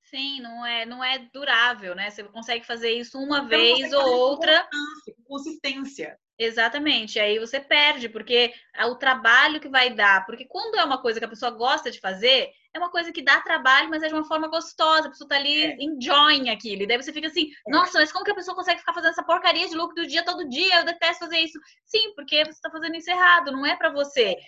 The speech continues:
Speaker 1: e não é o que vai vender o seu serviço. Muitas vezes, ao contrário, se não, a pe-, é, não tem nada a ver a cliente que você tá querendo atrair, é, uma noiva, e ela entra no seu Instagram e só vê, é,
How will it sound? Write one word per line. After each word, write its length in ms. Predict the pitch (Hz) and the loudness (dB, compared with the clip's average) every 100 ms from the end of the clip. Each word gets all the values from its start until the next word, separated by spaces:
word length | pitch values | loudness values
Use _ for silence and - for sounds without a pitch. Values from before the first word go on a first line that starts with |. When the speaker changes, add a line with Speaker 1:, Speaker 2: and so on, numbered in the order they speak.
| _ | _
Speaker 1:
e 60 | 294 | -4
não 240 | 320 339 | 0 4
é 140 | 320 339 | 6 4
o 80 | 359 | 2
que 120 | 302 | 2
vai 240 | 254 262 | 2 4
vender 320 | 269 262 247 240 | 0 -2 0 0
o 60 | |
seu 160 | 240 233 | 0 -2
serviço. 520 | 233 226 214 185 208 | 0 -2 -4 -8 -8
Muitas 240 | 262 359 | -10 -6
vezes, 260 | 339 320 320 | 0 0 0
ao 160 | 285 285 | -4 -6
contrário, 640 | 359 381 349 320 247 170 - - _ | -8 2 4 4 2 -6 -10 -20 _
se 220 | _ 277 | _ -8
não, 180 | 285 285 | -6 -2
a 120 | 262 | 0
pe-, 100 | 254 262 | 0 0
é, 240 | 214 202 233 226 | 0 2 2 0
não 140 | 262 | -4
tem 180 | 302 285 | -4 2
nada 380 | 285 330 320 269 | 4 4 4 0
a 20 | |
ver 240 | 226 240 | 2 2
a 80 | 240 | 2
cliente 300 | 240 226 233 | 0 -4 -4
que 40 | |
você 60 | - | -10
tá 80 | 233 | -8
querendo 220 | 226 220 | -4 -2
atrair, 640 | 220 226 214 214 233 240 - _ _ _ - | -4 0 0 0 -4 -8 -10 _ _ _ -2
é, 540 | 202 196 196 196 190 180 | 2 4 4 4 4 2
uma 160 | 220 | -2
noiva, 600 | 226 240 233 196 185 180 - _ 208 | 0 2 2 2 -4 -10 -10 _ -2
e 60 | |
ela 180 | 220 233 | 0 2
entra 260 | 254 277 285 | 2 0 -4
no 80 | 269 | -6
seu 140 | 277 | -6
Instagram 480 | 262 262 240 220 202 | -2 -2 0 -2 -2
e 60 | 202 | -6
só 320 | - 285 285 | -4 -4 0
vê, 460 | 254 247 233 208 - _ - | 4 4 4 0 -6 _ -2
é, 180 | 202 | -2